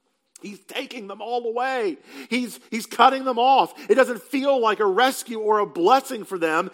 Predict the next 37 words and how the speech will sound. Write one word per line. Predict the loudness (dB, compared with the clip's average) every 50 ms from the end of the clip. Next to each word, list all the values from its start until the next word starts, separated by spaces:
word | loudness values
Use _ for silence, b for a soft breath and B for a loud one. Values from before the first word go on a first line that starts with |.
| B B B
It | 0 0
feels | 0 -4 0 2 2 2 2
like | 0 -4 -4
he's | -4 -8 -10 -10 -4
knocking | 0 2 2 2 2 -2 -6 -6
their | -4 -4 -4
knees | -4 -4 -4 -4 -4 -4 -2 0
out | 2 2 2 2 0
from | -2 -2
under | 0 -2 -2 -2 -4
them. | -4 -2 -2 -2 -4 -6 B B B B
But, | 0 0 0 0 -2 -20 -20 _ _ B B B B B B B B B B -18 B B B B B _ b b b b b
but | -8 -6
look | -2 0 0 0 0
at | 0
the | -2 -2
text | -2 -2 -4 -4 -4 -6 -6
more | -6 -6
closely. | -2 -2 -4 -4 -4 -6 -12 -14 -14 -14 _ _ _ _ _ _ _ _ _ _ _ _ _ _ _ _ _ _ _ _ _ 0
Look | 0 0 2
at | 0 -2
it | -2
more | -2 -2 -4
closely. | -4 -6 -6 -6 -6 -6 -6 -6 -6 -8 _ b b b b b b b
Look | -2 0 0
what | 0 -4
he's | -4 -4 -6
forcing | -8 -6 -2 -2 -2 -2 -4 -6 -6 -6
them | -6 -6 -6
to | -8 -8
do, | -4 -4 -2 0 0 0 -2 -2 -6
because | -8 -6 -4 -2 -4 -4 -4 -10 B B B B B
absence | 0 2 2 2 0 -2 -4 -4 -4 -4 -4 -4
al-, | -4 -2 -2 -4 -6 -8 -10 -4
often | -2 -2 -2 -2 -4 -6 -6
forces | -6 -2 -2 -2 -2 -2 -4 -6 -4
us | -4 -4 -4 -4 -8